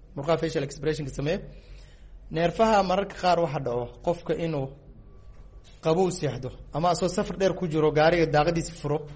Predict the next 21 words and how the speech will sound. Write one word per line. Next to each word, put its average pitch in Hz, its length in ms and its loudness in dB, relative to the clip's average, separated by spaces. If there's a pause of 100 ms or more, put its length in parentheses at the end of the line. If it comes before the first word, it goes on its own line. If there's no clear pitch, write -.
(400)
oo 143 320 0
dabeel 160 340 6
badan 160 220 4
ay 143 60 -4
ku 151 100 0
dhacdo. 120 220 -2 (1000)
Amaba 202 280 4
inuu 208 200 2
virus 202 420 2
ku - 120 -6
dhaco 147 260 4
sida 151 260 0
virusaadka 151 520 0
qaarkood, 160 420 0 (100)
simple, 160 320 -2 (240)
eh, 143 260 0
herpes 165 260 -2
simplex 165 260 -4 (100)
virus, 180 340 2 (640)
varicella 151 460 2
zoster. 185 460 0